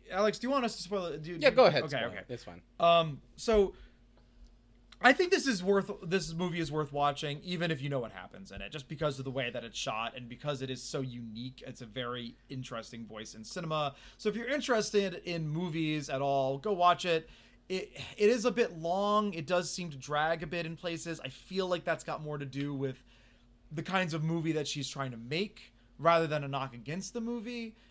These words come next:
Speaker 1: Um, but i-, if you're easily bored, you probably won't enjoy it. But anyway, okay, so spoiler, she ends up sleeping with her friend's husband, and he eventually commits suicide, um, because of the after effects of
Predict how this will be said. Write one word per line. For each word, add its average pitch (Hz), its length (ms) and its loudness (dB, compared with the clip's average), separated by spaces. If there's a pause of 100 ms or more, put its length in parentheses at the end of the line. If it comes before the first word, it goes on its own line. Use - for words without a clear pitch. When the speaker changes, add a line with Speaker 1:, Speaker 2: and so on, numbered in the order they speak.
(160)
Speaker 1:
Um, 151 320 0
but 147 180 2
i-, - 40 -12
if 156 360 -10
you're 170 140 -6
easily 156 380 -4
bored, 131 380 -6
you 143 80 -10
probably 143 280 -6
won't 143 180 -8
enjoy 143 240 -6
it. 139 180 -4 (140)
But 180 80 0
anyway, 170 320 2
okay, 131 200 -8
so 131 120 -12
spoiler, 185 540 2 (680)
she 196 280 0
ends 226 200 4
up 202 320 6 (360)
sleeping 208 760 -2
with 165 220 0
her 151 180 -2
friend's 139 400 -4
husband, 127 720 -6 (720)
and 156 340 2
he 202 240 2
eventually 160 460 0
commits 139 320 -6
suicide, - 640 -10 (800)
um, 123 400 -2
because 143 560 0
of 139 220 -4
the 135 180 -4
after 147 420 0
effects 131 520 -4
of 127 180 -6